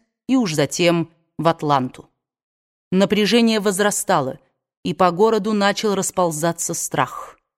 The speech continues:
Неизвестность страшнее всего.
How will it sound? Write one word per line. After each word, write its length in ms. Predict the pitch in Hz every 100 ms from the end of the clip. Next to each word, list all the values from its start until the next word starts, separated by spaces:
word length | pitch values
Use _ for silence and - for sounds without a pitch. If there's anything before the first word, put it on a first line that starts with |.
| _ _ -
Неизвестность 1000 | 170 160 147 160 170 - 165 - - - _ _
страшнее 600 | - 151 143 - 160 160
всего. 420 | 156 - 196 208